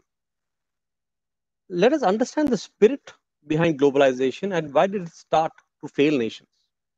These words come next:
While trade in commodities, whether it was oil, coal, metals, grains,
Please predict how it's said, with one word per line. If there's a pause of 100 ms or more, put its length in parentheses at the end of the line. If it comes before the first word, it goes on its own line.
(840)
While
trade
in
commodities,
whether
it
was (120)
oil, (260)
coal, (440)
metals,
grains,